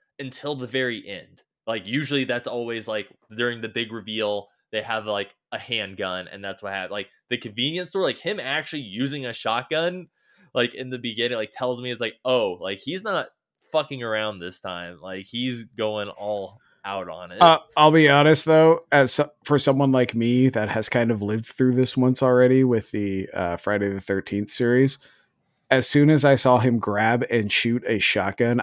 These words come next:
Speaker 2: I laughed out loud. I'm like,
Speaker 1: <laughs>
Speaker 2: "Oh, they're doing this stupid shit. Okay,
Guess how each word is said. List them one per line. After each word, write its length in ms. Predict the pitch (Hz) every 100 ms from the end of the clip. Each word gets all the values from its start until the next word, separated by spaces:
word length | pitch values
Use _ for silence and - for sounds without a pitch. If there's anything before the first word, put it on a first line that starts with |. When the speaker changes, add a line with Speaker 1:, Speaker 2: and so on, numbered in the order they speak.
| -
Speaker 2:
I 100 | 101
laughed 380 | 90 87 -
out 220 | 85 76 76
loud. 260 | 76 - - _ _ _ -
I'm 140 | 139 135
like, 220 | 135 160
Speaker 1:
<laughs> 0 |
Speaker 2:
"Oh, 260 | 160 127 -
they're 140 | 160 156
doing 240 | 160 147
this 180 | 127 131
stupid 400 | - 127 117 123
shit. 340 | - 123 95 - - -
Okay, 420 | 202 - 104